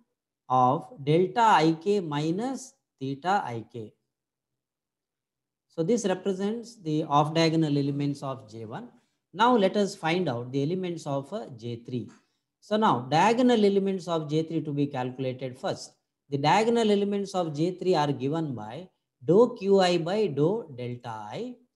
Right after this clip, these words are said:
and this is given in this fashion, and we can further simplify the expression for dou Q I by dou delta I, and we can get it as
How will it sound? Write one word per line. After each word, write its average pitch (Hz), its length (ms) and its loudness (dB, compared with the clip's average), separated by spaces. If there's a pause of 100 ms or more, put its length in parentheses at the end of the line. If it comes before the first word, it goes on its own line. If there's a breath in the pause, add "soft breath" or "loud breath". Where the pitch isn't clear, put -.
(440)
and 156 440 -2 (300)
this 190 180 -4
is 214 220 4
given 196 500 0 (320)
in 143 160 0
this 139 300 0
fashion, 170 720 -14 (600)
and 160 400 0 (380)
we 190 140 -2
can 202 360 2
further 185 640 0 (260)
simplify 180 760 0 (400)
the 147 140 -2
expression 165 680 -4
for 143 320 -2
dou 190 460 0
Q 160 200 2
I 147 160 2
by 139 400 -2 (260)
dou 190 180 2
delta 135 500 0
I, 117 320 -12 (360)
and 196 380 -2
we 165 120 -4
can 160 420 -2 (420)
get 185 340 0
it 135 240 -4
as 127 400 -4